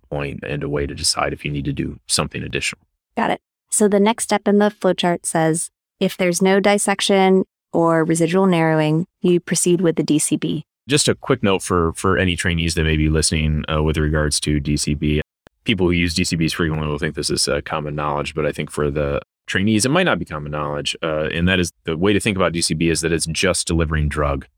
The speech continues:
Speaker 1: It is just a vehicle to get drug on the wall. You're not treating the lesion with angioplasty. You are laying down drug on a vessel that has already been treated,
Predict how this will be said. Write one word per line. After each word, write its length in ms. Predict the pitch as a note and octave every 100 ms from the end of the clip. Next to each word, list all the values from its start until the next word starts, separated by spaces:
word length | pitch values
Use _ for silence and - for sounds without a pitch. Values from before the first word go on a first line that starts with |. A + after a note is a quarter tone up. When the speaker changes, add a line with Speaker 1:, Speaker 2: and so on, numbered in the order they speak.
| _ _
Speaker 1:
It 100 | -
is 100 | F3
just 220 | D#3+ F#3+
a 100 | E3+
vehicle 600 | D2+ D#2 G2+ G2+ - F#2
to 120 | - D#2+
get 260 | D2+ D2
drug 420 | - E2+ D#2+ D2+ D2 _
on 180 | D#2+ D#2
the 80 | D2
wall. 520 | C#2+ D2 C#2+ C2+ C2+ _ _ -
You're 140 | D#2+
not 240 | E2 E2 -
treating 480 | - A2 G#2+ G2+ F#2
the 60 |
lesion 640 | E2 E2+ E2 E2+ D#2+ D#2+ - -
with 400 | E2 F2 F2 - -
angioplasty. 1040 | F2 F2 E2 C#2+ D#2 D2 - D2+ D2+ D2
You 240 | D#2+ D#2
are 380 | D#2 D2 D2 - _
laying 400 | F2+ F#2 F2+ F2+
down 280 | E2+ D#2+ D2
drug 500 | E2 E2+ D#2+ D2 C#2+ -
on 260 | E2 D#2+ D#2 -
a 340 | D2+ D2 D2
vessel 560 | D#2 E2 - D2+ D2 D2
that 140 | D#2 C#2+
has 180 | D2+ -
already 380 | E2 D#2+ D#2 D2
been 400 | D2 D2+ D2 C#2+
treated, 560 | - A2+ G2 D2+ D2